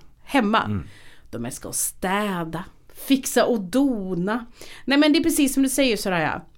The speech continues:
Speaker 1: De sätter upp sin kamera, de kokar en kopp te, läser lite i sin bok. Eller så får man följa med när de går ut med sin hund. De kanske bakar en kaka som de ska äta alldeles själv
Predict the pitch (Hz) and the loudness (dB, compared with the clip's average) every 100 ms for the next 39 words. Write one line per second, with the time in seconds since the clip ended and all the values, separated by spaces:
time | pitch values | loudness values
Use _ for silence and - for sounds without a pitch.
0 | - - 254 262 294 277 240 - 233 226 | -20 0 2 4 2 2 2 0 -2 0
1 | 170 156 185 254 - - - - 269 147 | 0 2 0 -2 -6 -12 -14 -4 -2 -2
2 | 151 135 151 202 302 392 - 135 120 - | -4 -4 -4 -4 -4 -8 -10 -14 -16 -20
3 | - - - - 440 403 415 403 381 381 | -20 -20 -20 -10 -8 -4 -2 0 0 0
4 | 370 339 285 427 - - - - - - | 2 4 4 2 -2 -12 -14 -16 -20 -20
5 | - - - 277 285 294 302 294 302 277 | -20 -14 0 2 2 2 2 2 2 4
6 | 233 226 226 214 202 190 190 170 170 143 | 4 2 0 2 2 2 -2 -2 -2 0
7 | 160 277 370 - - - - 427 392 285 | 0 0 -4 -12 -20 -16 -8 -4 0 4
8 | 320 - 240 233 262 208 - 311 339 - | 2 2 -2 -2 0 0 -2 -10 -12 -14
9 | - - 285 277 285 254 208 - 170 170 | -8 0 2 2 2 2 0 -4 -6 -6
10 | - - - 160 269 - - 180 160 | -14 -10 -4 -2 -2 -2 -4 -4 -4